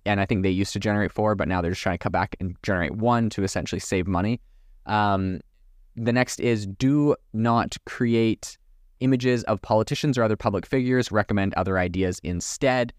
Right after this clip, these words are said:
Uh, that's kind of because Midjourney got in trouble where they were generating pictures of, like, Xi Jinping um, eh, from China, and then Midjourney wasn't able to do that because obviously China probably got mad. Also, I think, you know, they don't wanna get in trouble with the midterm, or with, uh, the,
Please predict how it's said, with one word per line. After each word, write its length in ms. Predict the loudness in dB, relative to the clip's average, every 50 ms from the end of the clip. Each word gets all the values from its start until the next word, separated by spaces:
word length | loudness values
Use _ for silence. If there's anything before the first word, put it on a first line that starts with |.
| -20 -14 -4
Uh, 120 | -2 2
that's 260 | 4 4 4 4 0 0
kind 220 | 0 2 2 2
of 60 | 0 -2
because 260 | -2 -2 0 0 2
Midjourney 400 | 0 0 0 0 -2 0 0 0
got 160 | 0 0 0
in 100 | 0 -2
trouble 520 | -2 0 0 0 2 2 0 -2 -2 -4 -6 _ -6
where 140 | -2 0 0
they 120 | 2 2
were 100 | 0 -2
generating 560 | -2 0 0 0 0 0 0 0 0 -2 -2 -2
pictures 380 | -2 -2 -2 0 -2 -2 0
of, 80 | 0 0
like, 200 | 0 0 0 -4
Xi 260 | -6 -4 -2 0 0
Jinping 680 | 0 0 0 0 -2 -4 -2 -2 0 0 2 0 0 -2 -6 _ _ _ _ _ _ -2
um, 580 | 0 0 2 2 2 2 0 0 -2 -4 -6 -8 -10 -8
eh, 400 | -4 -2 -2 0 0 -2 -2 -4 -8
from 220 | -6 -4 -4 -2
China, 300 | 0 0 0 2 2 2
and 120 | 0 0 0
then 140 | 0 0
Midjourney 360 | -2 -2 -2 -2 0 0 0 0
wasn't 240 | 0 0 0 -2
able 120 | -2 -2 -4
to 80 | -6
do 200 | -2 2 2 4
that 180 | 4 4 4 2
because 220 | 2 0 0 2
obviously 260 | 2 2 2 0 -6 -4
China 320 | -2 0 0 0 0 0
probably 240 | 0 0 0 0 2
got 160 | 0 0 0
mad. 280 | 0 0 0 -2 -2 -4 -8 _ -20 _ _ _ _ _ _ _
Also, 540 | 2 2 2 2 2 2 2 4 4 4 4
I 80 | 2 2
think, 280 | 2 2 0 0 0 -2
you 120 | -4 -2 0
know, 100 | 2 2
they 100 | 2 2
don't 160 | 2 2 2
wanna 180 | 2 2 2
get 160 | 2 2 0 2
in 100 | 0 -2
trouble 340 | 0 0 0 0 2 0
with 120 | -2 -2 -2
the 60 | -2
midterm, 580 | -2 -2 -2 -2 -4 -2 -2 -2 -2 -4 -2 0
or 140 | 0 2
with, 160 | 2 2 2 4
uh, 260 | 4 4 4 2 0 -2 -2
the, 220 | 0 0 0 0